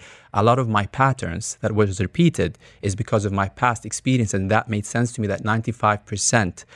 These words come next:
of my behaviors were all unconscious. So for me then to dig deeper into the conscious masculinity is I wanted to really know,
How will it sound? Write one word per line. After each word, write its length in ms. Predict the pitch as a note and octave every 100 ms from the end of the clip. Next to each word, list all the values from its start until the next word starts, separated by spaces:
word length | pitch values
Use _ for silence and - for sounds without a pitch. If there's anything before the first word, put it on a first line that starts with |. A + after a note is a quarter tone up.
| - -
of 120 | F#2
my 140 | G2+ F#2
behaviors 420 | F#2+ G2+ G#2 G2
were 140 | F#2+ -
all 160 | G2 -
unconscious. 640 | G2 - G2+ - C#2+ - - -
So 180 | - B2+
for 180 | G#2+ A#2
me 200 | A#2 D3
then 280 | B2+ G2+ G#2
to 120 | -
dig 200 | G#2 G2+
deeper 280 | G#2 A#2 A2+ A2
into 180 | G2 G2
the 100 | -
conscious 480 | - A2+ A2+ A2
masculinity 720 | F#2 - - C3+ D3 - F#2 - - - -
is 180 | G2+ -
I 100 | A2+
wanted 320 | G#2+ C3 E3
to 120 | - C3
really 220 | B2 G#2
know, 400 | A2 A2+ F2+